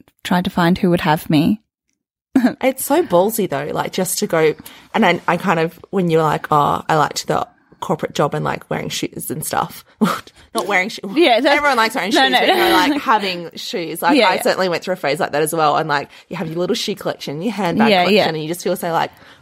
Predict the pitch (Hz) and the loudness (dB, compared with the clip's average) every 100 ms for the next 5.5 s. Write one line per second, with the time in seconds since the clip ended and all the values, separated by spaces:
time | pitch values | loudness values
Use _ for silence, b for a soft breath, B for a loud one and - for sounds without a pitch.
0 | - 539 415 254 220 233 220 214 190 185 | 2 2 4 -2 -4 0 4 6 6 6
1 | 190 214 202 - 202 - - - 170 180 | 4 0 -2 0 -4 -4 -6 -4 -4 -4
2 | 175 180 - 180 160 165 185 180 170 175 | -4 -6 -6 -4 -2 -2 -2 -2 0 0
3 | - 202 - _ - - 196 185 - 214 | 0 -2 -4 _ -12 -2 0 0 0 2
4 | 190 196 202 214 208 190 190 190 165 - | 4 4 4 2 0 2 2 0 0 -2
5 | - 180 156 - | -2 0 0 -2